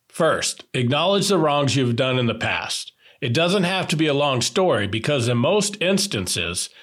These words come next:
they know what happened. For example, with my friend Dan, I said, "I shouldn't have split on you like I did. I stole from you,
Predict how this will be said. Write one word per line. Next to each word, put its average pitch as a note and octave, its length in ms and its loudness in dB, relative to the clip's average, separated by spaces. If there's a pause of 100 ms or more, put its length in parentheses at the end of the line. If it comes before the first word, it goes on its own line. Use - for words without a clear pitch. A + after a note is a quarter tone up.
(140)
they E3 180 0
know F#3 220 4
what D#3 180 2
happened. D3+ 600 -4 (520)
For D3 140 2
example, F3+ 460 2
with D#3 100 2
my D3 140 0
friend D#3+ 400 0
Dan, D#3 280 0
I A2 120 0
said, F#2 480 -2 (520)
"I - 60 -6
shouldn't F#3+ 360 2
have D#3+ 100 2
split F3 360 0
on C#3+ 200 2
you C3 100 2
like C3 260 0
I B2+ 80 0
did. A2 420 -4 (340)
I - 80 -2
stole D#3 400 0
from A#2 260 0
you, G#2 320 -4